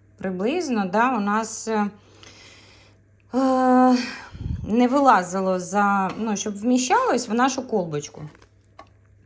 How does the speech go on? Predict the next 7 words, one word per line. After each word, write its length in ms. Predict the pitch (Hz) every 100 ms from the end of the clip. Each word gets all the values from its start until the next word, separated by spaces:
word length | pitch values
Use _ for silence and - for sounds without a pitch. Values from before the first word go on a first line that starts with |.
| _ -
Так, 520 | 185 175 165 175 190 -
і 280 | 214 311 330
ще 500 | - - - 196 185
одну 380 | 180 180 180
зробимо. 800 | 180 185 180 180 180 185 185 185 180 _ _ _ _ _ _ _ _ _ _ _ _ - _ _ _ _ _ _ _ - - - _ _ _ _ _ _ _ _ _ _ _ _ _ _ _
Єсть. 680 | 233 247 262 262 254 - - _ - - - - - - - _ _ _ -
Так, 360 | 262 220 -